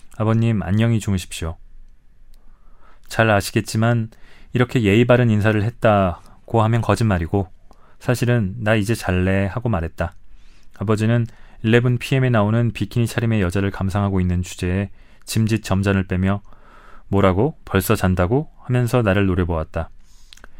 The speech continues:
내가 고등학생일 때는 새벽 네 시까지라고 말하다가 일레븐 피엠의 화면을 보고는 겸연쩍었는지 괜스레 "흠" 하고 헛기침을 한 다음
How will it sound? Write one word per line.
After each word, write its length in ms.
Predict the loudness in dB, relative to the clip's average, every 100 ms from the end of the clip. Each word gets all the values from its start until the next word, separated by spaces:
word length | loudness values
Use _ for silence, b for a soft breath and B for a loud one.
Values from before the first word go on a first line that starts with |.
| b b -2
내가 200 | 2 4
고등학생일 640 | 4 2 2 0 0 0 2
때는 380 | 2 2 2
새벽 380 | 0 0 2 2
네 160 | 2 0
시까지라고 1600 | -2 0 0 2 0 0 -2 -8 -20 -20 -18 -18 -10 0 2 4
말하다가 640 | 4 2 2 2 2 0 b b b
일레븐 340 | 0 2 2 0
피엠의 360 | -2 0 0
화면을 320 | 0 2 2 0
보고는 400 | 0 0 0 0
겸연쩍었는지 920 | 0 0 0 0 0 0 -2 -4 -4
괜스레 500 | -2 -4 -2 -2 -2 b -4
"흠" 340 | 0 0 -2 -6
하고 420 | -2 2 2 0 B B -4
헛기침을 420 | -2 0 2 2
한 140 | 4
다음 280 | 2 2 0